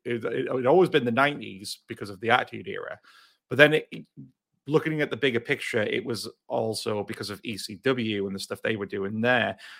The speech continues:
And for me, one of my favorite eras of wrestling is nineties All Japan now. So you've got the Attitude Era for the very risque, story-driven product. You've got E C W for the, again, more hardcore-based stuff and some actually pretty solid wrestling there.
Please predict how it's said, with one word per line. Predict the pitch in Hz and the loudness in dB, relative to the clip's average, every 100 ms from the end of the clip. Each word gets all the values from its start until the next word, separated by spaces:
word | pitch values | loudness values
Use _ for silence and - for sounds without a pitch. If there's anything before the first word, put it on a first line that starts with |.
| - - | -12 2
And | - 117 120 | 8 8 6
for | 117 | 0
me, | 123 143 156 | 0 2 4
one | 139 127 | 4 4
of | |
my | 127 120 | 6 4
favorite | - 131 135 123 127 | 4 2 4 2 2
eras | 127 113 | 0 0
of | 110 | -2
wrestling | 117 - 113 | -4 -4 -8
is | 123 95 | -8 -6
nineties | 110 113 101 95 | -2 -2 -2 -4
All | 113 120 | 0 0
Japan | 117 135 127 | 0 0 2
now. | 127 131 139 - _ _ _ _ _ _ - - - | 2 0 0 -4 _ _ _ _ _ _ -18 -16 -10
So | - | -2
you've | 120 110 | -2 2
got | 120 151 | 4 10
the | |
Attitude | 151 127 135 | 10 8 4
Era | 127 131 | 4 4
for | 117 | 2
the | 110 | 0
very | 117 110 | 2 2
risque, | 107 113 - 123 117 113 113 110 107 _ _ _ | -2 -4 -2 0 0 0 0 -2 -6 _ _ _
story-driven | - 151 127 123 120 123 117 104 | -2 6 6 6 4 0 -2 -2
product. | 113 104 110 104 - _ _ _ _ | 0 2 2 0 -6 _ _ _ _
You've | - | -6
got | 135 135 | -2 0
E | 120 | -2
C | 120 | 0
W | 120 117 | 0 -2
for | 117 | -4
the, | |
again, | 117 113 104 98 | -2 0 -2 -4
more | 110 | -6
hardcore-based | 104 123 113 110 123 117 113 113 110 - | -4 -2 -2 0 4 6 6 2 0 0
stuff | 120 117 110 | 2 2 -2
and | 104 104 98 | -6 -8 -10
some | - | -8
actually | 104 - 95 | -8 -8 -18
pretty | - - | -18 -16
solid | - 101 | -12 -8
wrestling | 104 107 | -8 -2
there. | 113 120 | 2 2